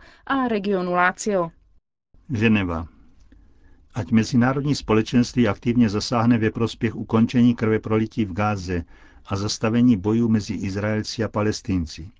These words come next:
Speaker 2: To je hlavní poselství apelu arcibiskupa Silvana Tomasio po devátém zvláštním zasedání Rady pro lidská práva Organizace spojených národů,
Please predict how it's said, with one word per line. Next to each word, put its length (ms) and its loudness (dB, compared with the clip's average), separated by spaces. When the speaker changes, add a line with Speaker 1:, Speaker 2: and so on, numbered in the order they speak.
Speaker 2:
To 100 -4
je 100 2
hlavní 280 2
poselství 680 -2
apelu 380 0
arcibiskupa 680 -4
Silvana 560 -2
Tomasio 720 -4
po 100 -4
devátém 520 0
zvláštním 480 -2
zasedání 680 0
Rady 240 -2
pro 180 -4
lidská 600 -4
práva 560 -6
Organizace 640 -2
spojených 500 -4
národů, 540 -2